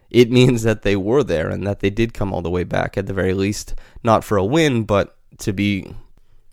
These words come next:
present in overtime. And in the second quarter, the, the Pacers, the three-point shooting slowed down a little bit. They obviously had a very hot streak to start. Miles Turner's canning from downtown.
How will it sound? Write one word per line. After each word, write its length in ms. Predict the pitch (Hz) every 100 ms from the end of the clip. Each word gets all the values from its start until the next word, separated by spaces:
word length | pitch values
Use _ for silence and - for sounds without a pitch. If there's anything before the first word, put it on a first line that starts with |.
| - -
present 440 | 120 113 110 73
in 160 | 101 98
overtime. 640 | 117 113 - 98 98 98
And 420 | 104 107 107 98 - - - _ _ _
in 160 | - 131
the 60 | 127
second 360 | 139 127 110
quarter, 480 | - 131 131 117 98
the, 460 | 87 95 90 90 - 104
the 120 | 113
Pacers, 500 | 127 123 123 110 101
the 140 | 110
three-point 440 | - 135 127 110 -
shooting 240 | 98 95
slowed 300 | - 104 98
down 240 | 101 104
a 40 | 101
little 260 | 120 120
bit. 300 | 101 101 - - - _ -
They 60 | 113
obviously 360 | 110 110 110
had 140 | 101 98
a 20 |
very 220 | 98 98
hot 240 | 101 98 -
streak 360 | - 98 95
to 100 | 92
start. 440 | - - 92 95 101
Miles 280 | 101 101
Turner's 360 | - 98 98 98
canning 320 | - 98 98
from 200 | - 98
downtown. 640 | 110 110 104 98 101 107